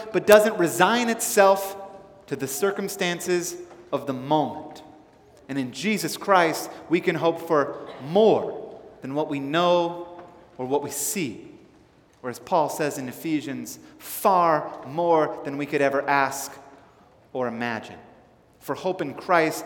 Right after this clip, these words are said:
doesn't have us standing still. Rather, hope in Christ makes us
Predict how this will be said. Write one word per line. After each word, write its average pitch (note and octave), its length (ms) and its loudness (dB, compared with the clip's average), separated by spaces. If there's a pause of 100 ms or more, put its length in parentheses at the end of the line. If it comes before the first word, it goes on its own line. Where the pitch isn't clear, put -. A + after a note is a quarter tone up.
(140)
doesn't D3+ 240 -2
have C#3+ 180 0
us C3 160 -4
standing C#3 720 -6
still. - 580 0 (960)
Rather, B2+ 240 2
hope D#3+ 260 -6
in C3 140 -8
Christ C#3+ 520 0 (220)
makes C3+ 320 -4
us C3+ 260 -2